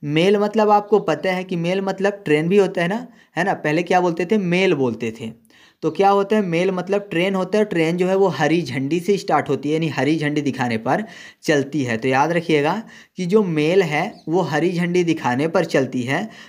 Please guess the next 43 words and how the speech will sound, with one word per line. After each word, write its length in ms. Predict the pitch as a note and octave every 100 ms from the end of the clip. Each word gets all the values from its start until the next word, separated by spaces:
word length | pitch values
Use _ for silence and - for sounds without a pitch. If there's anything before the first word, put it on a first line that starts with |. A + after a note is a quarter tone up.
| -
तो 60 | D3+
आपको 300 | D3+ - G3
याद 320 | D3+ C3+ F3
हो 140 | F3+ D#3+
जाएगा 260 | C#3+ D3
कि 140 | E3+ F#3
मेलघाट 540 | D3+ C#3+ E3 D#3+ E3+ -
टाइगर 300 | C#3 D3 C3+
रिजर्व 340 | A#2 B2+ D#3+
जो 140 | D3
है 300 | A#2+ B2 F#3 - - -
वो 140 | F#3 F#3
महाराष्ट्र 680 | D3 B2+ F3 D#3+ A2+ -
में 260 | A2+ A#2+ E3+ - _ _ -
स्थित 460 | C3 C3+ B2+ A2
है, 340 | - G#2 G#2+ C3+ _ _ -
ठीक 220 | D3+ D3+
है। 340 | E3 F#3+ A3 - - - _ E3+
इसके 260 | E3 G#3+
बाद 160 | A3+ G3
नेक्स्ट 280 | D#3+ F3 -
पॉइंट 280 | G3+ G3+
है 80 | A3
सरिस्का 440 | G#3+ D#3+ C#3 C#3 G#3
टाइगर 340 | G3+ D3 B2+
रिजर्व, 440 | C3 C3 A#2+ D3 A3 - - -
जो 180 | D3+ F#3
कि 180 | A#3+ A#3
राजस्थान 720 | E3 D3 D#3+ A3+ A3 G#3 G#3+
में 180 | G3+ A3+ D#3
स्थित 440 | - - A#2 A2
है। 240 | A2 G#2+ - _ _ - - -
तो 40 |
यहाँ 200 | D3+ E3
पर 160 | F#3+ G3+
देखिए 260 | F#3+ F#3+ A3
सरिस्का 520 | F#3+ D#3+ D#3+ - G3+
में 100 | G#3
आपको 260 | G3+ G3 G#3
शब्द 220 | G3+ F3+
मिल 120 | F3+ E3+
जाएगा 200 | F3 G3
सर 380 | - D3 A2+